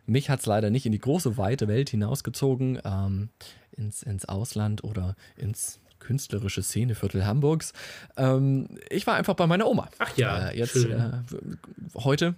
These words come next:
Speaker 1: kam, kommt er grad auch her. Und die hat, ähm, also Omas haben ja immer massig Geschichten zu erzählen.
Speaker 2: Absolut.
Speaker 1: Ähm, und ich glaub, sie, ich meine, von ihrem Bruder, äh, wäre das gewesen. Die, ähm, Charaktere gingen dann da,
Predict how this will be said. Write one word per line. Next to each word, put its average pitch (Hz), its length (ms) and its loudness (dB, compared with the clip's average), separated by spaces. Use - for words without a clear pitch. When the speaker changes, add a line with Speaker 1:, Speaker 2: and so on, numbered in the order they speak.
Speaker 1:
kam, - 300 0
kommt 127 180 0
er 107 80 -2
grad 107 220 -2
auch - 140 -6
her. 127 200 2
Und 117 160 2
die 131 100 6
hat, 123 240 2
ähm, 104 320 2
also 104 340 0
Omas 113 320 2
haben 104 140 2
ja 98 80 2
immer 101 180 -2
massig 107 480 -2
Geschichten - 480 -4
zu 143 140 -2
erzählen. 151 420 2
Speaker 2:
Absolut. 117 720 -4
Speaker 1:
Ähm, 107 600 -2
und 123 300 -6
ich 113 100 -10
glaub, 113 220 -6
sie, 123 180 -2
ich - 100 -8
meine, 127 300 4
von 110 160 2
ihrem 104 240 0
Bruder, 104 460 2
äh, 92 160 -4
wäre 92 180 -2
das 98 180 -4
gewesen. 123 400 2
Die, 107 240 2
ähm, 92 380 -4
Charaktere 117 580 0
gingen 113 240 4
dann 107 140 2
da, 101 260 0